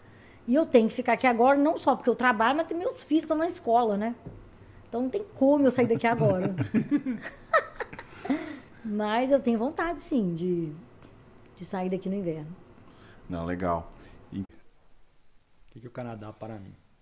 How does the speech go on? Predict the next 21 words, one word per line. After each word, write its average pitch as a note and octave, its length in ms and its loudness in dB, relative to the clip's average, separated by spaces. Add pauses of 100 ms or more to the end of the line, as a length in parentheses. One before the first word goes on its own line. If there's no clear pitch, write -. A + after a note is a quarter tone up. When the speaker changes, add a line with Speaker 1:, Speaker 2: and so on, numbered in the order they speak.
(480)
Speaker 3:
Eu B2+ 80 -6
acho C#3 100 -2
que - 60 -10
se - 40 -2
eu D3+ 60 0
fosse F3 260 -4
resumir D3 480 -4
em C3 40 -2
uma D3+ 200 -4
palavra, A2 720 -6 (280)
aí A2 100 -8
seria B2+ 260 -4
liberdade. B2 680 -4 (520)
Eu A2+ 100 -10
acho A2+ 200 -10
que B2 680 -2 (140)
liberdade C#3 840 -2 (280)
de A#2+ 200 -6
ir D3+ 160 6
e D#3+ 100 8
vir, B2+ 360 -4